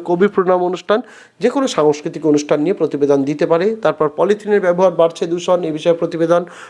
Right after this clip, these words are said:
রক্তদান জীবনদান, এ বিষয়ে প্রতিবেদন, বিশ্ব উষ্ণায়নকে কেন্দ্র করে প্রতিবেদন, নিত্য প্রয়োজনীয় জিনিসের অস্বাভাবিক মূল্যবৃদ্ধি, এ বিষয়ে প্রতিবেদন। এই আট,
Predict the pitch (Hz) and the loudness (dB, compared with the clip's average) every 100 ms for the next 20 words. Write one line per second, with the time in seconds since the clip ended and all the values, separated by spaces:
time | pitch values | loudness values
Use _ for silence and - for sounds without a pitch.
0 | - 131 190 - 202 196 180 175 180 180 | -2 0 0 0 0 0 -2 -6 -2 0
1 | 175 156 165 180 175 170 170 170 175 156 | 0 0 0 0 0 -2 0 2 0 -2
2 | 170 - 180 - 175 170 175 175 170 170 | -8 -8 -8 -2 0 0 -4 -2 -2 0
3 | 175 175 170 170 170 170 160 170 - 214 | -2 -4 -4 -2 0 0 0 -2 -2 -2
4 | 180 165 160 151 151 143 120 - - - | -2 -2 -2 0 0 0 -2 -4 -14 -2
5 | 196 - 208 196 202 190 185 170 170 202 | -2 0 0 0 -4 -4 -2 -4 0 0
6 | 135 - 151 151 147 147 180 214 - _ | 0 -4 -2 -2 -2 0 0 -2 -14 _
7 | - - - 156 175 | -12 -6 0 0 0